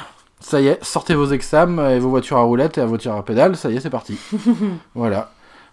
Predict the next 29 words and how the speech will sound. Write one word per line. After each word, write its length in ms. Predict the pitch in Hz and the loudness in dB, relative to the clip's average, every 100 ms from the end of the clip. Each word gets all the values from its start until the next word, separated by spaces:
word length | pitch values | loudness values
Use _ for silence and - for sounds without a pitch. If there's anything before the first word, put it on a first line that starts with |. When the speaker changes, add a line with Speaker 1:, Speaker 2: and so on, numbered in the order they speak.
| - | -12
Speaker 1:
Du 100 | 113 | -8
coup, 140 | 147 | -8
je 80 | 135 | -6
pense 260 | 139 135 - | -4 -4 -4
que 560 | 123 117 113 110 104 107 | -2 0 0 0 0 0
les 80 | |
gendarmes 340 | 110 120 123 131 | -2 0 0 0
vont 120 | 120 | -2
nous 160 | 110 110 | -2 -4
poursuivre 380 | 120 - 131 | -8 -10 -6
avec 120 | 113 98 | -4 -4
des 160 | 104 | -6
voitures 280 | 101 101 107 | -6 -8 -8
sans 100 | 117 | -6
permis 400 | 107 107 160 180 | -4 -2 -2 0
aussi. 400 | 131 110 185 240 - - - - - - - - _ | -2 -2 -4 -4 -6 -20 -20 -20 -20 -20 -20 -20 _
Euh, 240 | 139 143 143 | -2 2 4
Speaker 2:
Oh, 200 | 143 143 | 6 6
ça 100 | 143 | 4
fera 180 | 190 226 | 2 2
des 180 | 233 226 - | 0 -2 -6
courses-poursuites 640 | 254 - 233 233 - 240 | -6 -6 -10 -10 -8 -6
épiques, 380 | 302 311 415 415 - | -6 -4 -6 -6 -8
remarque. 360 | 277 262 - | -2 0 -2
Speaker 1:
Ah 300 | - - 131 | -4 -2 -2
ouais. 240 | 95 104 123 - - - - | -2 -4 -6 -8 -12 -16 -8
Speaker 2:
En 120 | 240 | -4
trimballe 400 | 226 262 240 240 | -2 -2 0 -2
couillon. 400 | 233 262 254 277 | -4 -6 -4 -4